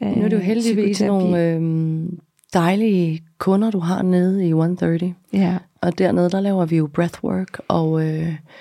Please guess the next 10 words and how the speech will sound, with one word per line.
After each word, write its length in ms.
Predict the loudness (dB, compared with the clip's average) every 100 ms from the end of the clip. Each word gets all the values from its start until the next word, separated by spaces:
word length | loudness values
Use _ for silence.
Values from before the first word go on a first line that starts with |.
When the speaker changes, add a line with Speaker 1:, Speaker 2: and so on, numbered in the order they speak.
| -20 -20 -20 -20 _
Speaker 1:
jeg 220 | 0 2 4
oplever 480 | 2 2 2 2 2
jo, 80 | 2
at 120 | 2
folk 240 | 2 0 0
kommer 300 | 2 2 4
ind 180 | 2 2
og 100 | 0
sætter 280 | 0 2 0
sig 220 | 0